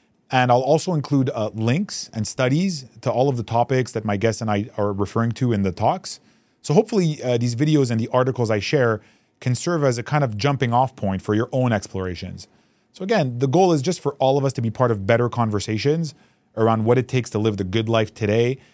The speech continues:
based on the best in human ingenuity and creativity. The full archive of the podcast will always be available at fred pinto dot com forward slash podcast. And for those of you who want it delivered to their inbox, you can sign up to my Substack called Guerrilla Wisdom.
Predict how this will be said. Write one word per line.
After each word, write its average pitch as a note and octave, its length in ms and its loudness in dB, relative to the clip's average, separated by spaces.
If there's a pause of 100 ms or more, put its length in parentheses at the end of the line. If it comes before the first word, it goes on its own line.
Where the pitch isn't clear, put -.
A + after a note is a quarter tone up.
(200)
based A#2 260 0
on A2 160 -2
the G2+ 60 0
best A2+ 360 2
in G#2+ 80 -2
human A2 280 -2
ingenuity G#2+ 560 0
and G2 120 -4
creativity. G2+ 540 -4 (1120)
The B2 80 0
full G3 340 4
archive D#3+ 600 2
of A#2+ 160 -2
the A2 80 -2
podcast D3 580 0
will G#2+ 400 -2
always A#2+ 340 0
be A#2 300 -2
available A2 580 0
at G#2 260 -4
fred B2 260 0
pinto B2+ 280 -2
dot G#2+ 220 2
com A#2 340 0
forward A#2+ 460 0
slash G#2+ 280 -2
podcast. C3 640 -2 (580)
And A2+ 240 2
for - 80 -2
those C#3+ 160 4
of C#3+ 120 0
you C3+ 100 2
who A#2+ 100 2
want A#2 220 2
it A2 80 -2
delivered A2+ 520 0 (140)
to - 80 -6
their B2 140 2
inbox, D#3 580 2 (380)
you A#2 100 -2
can B2 140 2
sign C#3 280 -4
up B2+ 140 0
to B2 100 -4
my A2+ 120 2
Substack G#2+ 680 -2
called G#2 360 0
Guerrilla A2+ 340 2
Wisdom. C#3+ 440 0